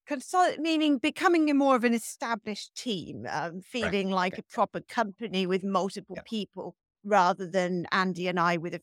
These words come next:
Speaker 1: few freelancers, which we probably
Speaker 2: Yeah.
Speaker 1: felt like three years ago.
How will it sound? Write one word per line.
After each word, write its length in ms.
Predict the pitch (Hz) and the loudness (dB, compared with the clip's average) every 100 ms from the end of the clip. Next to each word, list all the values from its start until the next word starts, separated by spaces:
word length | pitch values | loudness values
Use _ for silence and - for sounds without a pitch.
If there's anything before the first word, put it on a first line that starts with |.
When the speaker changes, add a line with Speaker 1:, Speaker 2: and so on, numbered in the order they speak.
| - | -10
Speaker 1:
few 180 | 208 185 | -10 -10
freelancers, 840 | - 302 196 151 139 - 127 151 | -4 -2 0 -2 -6 -12 -14 -10
which 220 | 180 - | -10 -10
we 100 | 170 | -16
probably 280 | 160 - 165 | -14 -14 -14
Speaker 2:
Yeah. 80 | 165 | -14
Speaker 1:
felt 300 | 175 - 139 | -10 -6 -6
like 280 | - 135 - | -4 -6 -8
three 280 | - 190 180 | -14 -8 -2
years 300 | 190 185 180 | 2 2 -2
ago. 320 | - 110 117 | -6 -2 -2